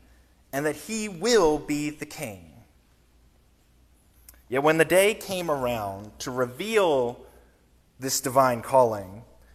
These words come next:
in front of the company of the whole people of Israel, Saul is nowhere to be found. And then the Lord says, "Look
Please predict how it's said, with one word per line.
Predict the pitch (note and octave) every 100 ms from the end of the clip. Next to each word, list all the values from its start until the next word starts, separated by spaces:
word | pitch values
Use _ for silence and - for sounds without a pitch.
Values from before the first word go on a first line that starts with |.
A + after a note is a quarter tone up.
| _ _ _
in | C#3+
front | C3+ F3+ E3+
of | D3 - - -
the |
company | C#3+ G#3+ G#3+ F#3
of | D#3
the | -
whole | C#3 A3+ A#3+
people | A#3+ A3+ G#3+ D3+
of | C3
Israel, | C#3 D3+ A2 G2+ G2 A#2+ - - _ _ _ _ _ _ _ _ _ _ _
Saul | - - F3+ F#3
is | D#3+
nowhere | D3 B2+ A#2
to | A2+
be | A2
found. | - A2+ - - - _ _ _ _ _ _ _ _ _ _ _ - -
And | C3+
then | D#3
the | D3+
Lord | C#3 D#3+ F#3 E3+
says, | - A#2 A2 G#2+ - - - _ _ _ _ _ _ _
"Look | G#2+ A#2 D#3+ - - -